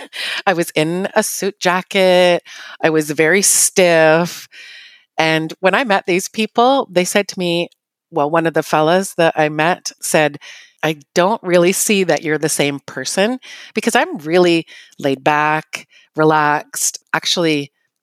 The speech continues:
smile all the time. I'm really bubbly. So it was completely the opposite from my videos. So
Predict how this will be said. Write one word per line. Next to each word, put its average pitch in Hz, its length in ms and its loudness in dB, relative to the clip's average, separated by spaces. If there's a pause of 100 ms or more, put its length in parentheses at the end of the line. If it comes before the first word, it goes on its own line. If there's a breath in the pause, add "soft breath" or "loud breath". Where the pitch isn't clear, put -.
(400)
smile 175 440 2
all 170 240 4
the 165 80 2
time. 156 420 -2
I'm 143 160 -6
really 156 220 2
bubbly. 156 640 0 (240 loud breath)
So 262 120 0
it 233 40 2
was 240 120 2
completely 226 880 2
the 175 160 4
opposite 180 480 0
from 220 180 -2
my 190 140 2
videos. 180 460 2
So 185 220 2